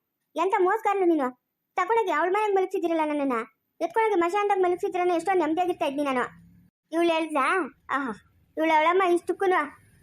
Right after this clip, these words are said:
ಅಯ್ಯಪ್ಪ, ಥು, ನನ್ ತಮ್ಮನೊಟ್ಟಾಗ ಅದೇನೋ ಅಂತ ಊಟ ಬಿಟ್ಲು ಅದೇನೋ ಇವಳೊಬ್ಳು. ಅಯ್ಯ, ಇನ್ನ ಅಮ್ಮ ಯಾಕ್ ಬರಿಲ್ಲ, ಯಾಕ್ ಬರಿಲ್ಲ ಅಂತ ಇಪ್ಪತ್ತಾರು ಕಿತ ಕೇಳ್ತಾವಳ ನನ್ನನ್ನ.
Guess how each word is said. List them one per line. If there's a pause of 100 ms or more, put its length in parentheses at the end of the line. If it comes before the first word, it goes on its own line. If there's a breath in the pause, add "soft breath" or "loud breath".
(120)
ಅಯ್ಯಪ್ಪ, (600)
ಥು, (400)
ನನ್
ತಮ್ಮನೊಟ್ಟಾಗ
ಅದೇನೋ
ಅಂತ
ಊಟ
ಬಿಟ್ಲು
ಅದೇನೋ (520)
ಇವಳೊಬ್ಳು. (680)
ಅಯ್ಯ,
ಇನ್ನ (100)
ಅಮ್ಮ
ಯಾಕ್
ಬರಿಲ್ಲ,
ಯಾಕ್
ಬರಿಲ್ಲ
ಅಂತ
ಇಪ್ಪತ್ತಾರು
ಕಿತ
ಕೇಳ್ತಾವಳ
ನನ್ನನ್ನ.